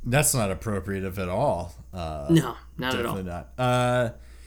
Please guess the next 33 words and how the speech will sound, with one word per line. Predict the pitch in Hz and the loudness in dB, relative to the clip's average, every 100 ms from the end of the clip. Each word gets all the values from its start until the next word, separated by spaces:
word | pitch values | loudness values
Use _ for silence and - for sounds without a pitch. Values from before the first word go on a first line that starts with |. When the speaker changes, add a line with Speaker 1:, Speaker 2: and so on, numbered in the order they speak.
| - - | -6 6
Speaker 1:
anyway, | 185 175 160 | 8 10 10
all | 156 160 | 8 8
that | 156 143 | 6 2
to | 139 | 2
say, | 135 139 131 | 2 4 4
my | 123 | 4
watch | 120 113 110 | 6 4 2
was | 113 98 - | -2 -4 -2
fine. | 107 95 101 101 107 - | 0 0 2 0 -2 -2
Uh, | 104 98 95 95 | -2 0 2 6
Speaker 2:
Mm-hmm. | 160 87 95 | 6 6 0
Speaker 1:
nothing | 110 107 101 | -2 0 -2
big | 92 98 98 | -2 -4 -4
to | 104 | -4
report. | 98 90 104 101 - | -4 -4 -4 -4 -2
Soundbar, | - 104 101 104 104 107 98 | 0 0 0 2 0 0 0
A | 101 | -2
plus. | - 104 107 104 - - - - - - | -2 -2 0 0 -4 -4 -10 -12 -8 -4
Speaker 2:
Good | 131 87 | -2 0
deal. | 127 135 208 - | 0 2 0 -2
Speaker 1:
Uh, | 110 107 110 113 | 2 4 4 4
Speaker 2:
Good | 113 | 2
deal. | 135 185 135 | 0 -2 2
Speaker 1:
how | 160 | 4
was | 151 165 | 6 4
your | 170 | 2
watch? | 107 - - - - - - - - - | 0 -4 -10 -14 -18 -20 -18 -18 -16 -2
Speaker 2:
Luke, | 240 277 | 2 4
I | 240 170 | 4 2
fell | - 180 156 | 2 4 4
yesterday. | 120 113 - 113 107 - - - - - | 4 2 0 -2 -4 -6 -14 -18 -18 -2
Speaker 1:
You | 131 | 2
f-, | 131 - - | 2 0 -6